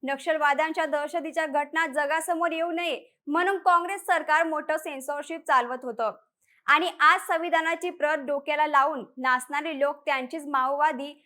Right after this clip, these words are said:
आणि नक्षलवाद्यांच्या रक्षणासाठी रात्रंदिवस एक केल्याचा गंभीर आरोपही मोदींनी केलाय. पण या सगळ्यांचा क्लायमॅक्स बघा.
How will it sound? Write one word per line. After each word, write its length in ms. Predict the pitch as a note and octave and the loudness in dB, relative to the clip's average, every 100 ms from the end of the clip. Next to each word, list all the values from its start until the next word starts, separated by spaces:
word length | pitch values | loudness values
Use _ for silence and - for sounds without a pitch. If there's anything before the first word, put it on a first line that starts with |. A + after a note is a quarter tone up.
| _ | _
आणि 220 | D#4 F4+ | 0 2
नक्षलवाद्यांच्या 720 | F#4+ F4+ F#4+ F#4 F4 E4 E4 F4+ | 0 -2 -4 -2 0 0 -2 -2
रक्षणासाठी 760 | D4 D4+ D4+ D4+ E4 D#4+ D#4 | -2 -4 -6 -2 -2 -2 -4
रात्रंदिवस 840 | C#4 C4 B3+ D4+ D4+ C4 B3+ C#4+ C#4 | 0 0 0 -4 -4 -6 -4 -6 -6
एक 200 | C#4 C4+ | -8 -4
केल्याचा 380 | C4 C#4 - D4 C4+ | 0 0 0 -2 -2
गंभीर 300 | B3+ B3+ D4 | -4 -4 0
आरोपही 500 | C4+ B3+ C#4 D#4 D4+ | 2 2 0 -2 -4
मोदींनी 460 | D4+ B3+ A3+ B3 A#3 | -6 -6 -8 -8 -8
केलाय. 340 | A#3 A3+ A3 - _ _ _ - | -6 -2 -4 -6 _ _ _ 2
पण 140 | F#4+ F#4+ | 4 4
या 120 | G#4 | 2
सगळ्यांचा 760 | G4+ E4+ F4+ G4 F#4 F4 F4 | 2 2 4 2 4 4 4
क्लायमॅक्स 720 | F4+ - D#4+ D#4 E4+ F4 F4 | 4 -4 2 4 4 -2 -2
बघा. 320 | D#4 E4 D#4+ | -2 0 0